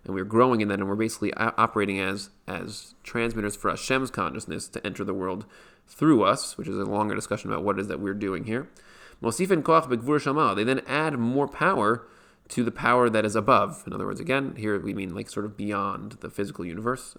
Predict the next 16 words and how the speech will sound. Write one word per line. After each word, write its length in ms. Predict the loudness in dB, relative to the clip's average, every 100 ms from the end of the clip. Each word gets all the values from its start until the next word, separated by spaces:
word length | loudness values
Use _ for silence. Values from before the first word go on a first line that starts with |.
| -16
It 60 |
doesn't 180 | -12 -10
mean 140 | -8 -6
literally 260 | -6 -6
above. 420 | -4 0 0 0 -14 -20 -20 -20 -20 -2
Kamad 200 | 2 4
atamart, 680 | 4 2 2 4 2 0
just 120 | -6 -4
like 140 | 0
you 120 | -2
say, 420 | 0 4 4 4
just, 100 | 0
just 160 | -2 0
like 100 | 0
we 80 | -2
say, 360 | 2 2 2